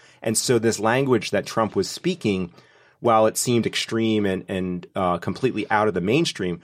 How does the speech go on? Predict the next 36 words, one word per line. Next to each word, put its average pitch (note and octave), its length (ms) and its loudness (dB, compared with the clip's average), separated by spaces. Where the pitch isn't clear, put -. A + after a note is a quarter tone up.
was G#2 240 2
totally D#3 380 0
mainstream G#2 500 -2
for F#2 540 2
the F#2 80 -10
ba-, G2+ 300 -2
the G2 100 -4
base G#2 300 2
of F#2+ 80 -2
the F2 60 -4
G F#2+ 220 -2
O F2 100 -2
P. F2 320 -2
And A2+ 180 2
so G#2+ 540 4
I B2 140 2
kind C3+ 220 2
of G2 260 -2
had G2 160 -2
recognized G2 520 2
that F#2 180 -2
the F#2+ 80 -6
political, G#2 720 0
uh, G#2+ 120 0
gravity G2+ 480 2
had F2+ 160 -2
shifted F#2 600 0
away G#2 320 4
from F2+ 360 0
traditional F#2 560 -2
politics. - 760 0
Um, F#2 300 2
and G2+ 60 4
I G2+ 40 2
think G#2 240 -2
my, G2 180 2